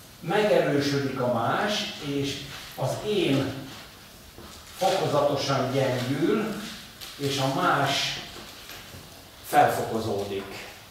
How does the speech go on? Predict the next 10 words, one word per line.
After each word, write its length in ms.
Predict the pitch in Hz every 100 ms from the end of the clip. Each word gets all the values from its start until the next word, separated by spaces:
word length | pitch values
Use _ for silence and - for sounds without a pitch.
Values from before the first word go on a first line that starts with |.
| - - - - - - - - - - - - - - - -
Majd 380 | 135 180 180 175 -
egyre 300 | 226 185 165
jobban 340 | 156 160 156 175
elválnak 680 | 180 165 151 139 135 135 143
egymástól 1000 | 135 135 131 135 - 160 160 190 190 - - -
az 80 | - - 175
én 600 | 156 143 120 110 110 - 151 170 - -
és 240 | 127 127 127
a 300 | 113 95 - - - -
más 760 | 110 117 - 196 202 - - -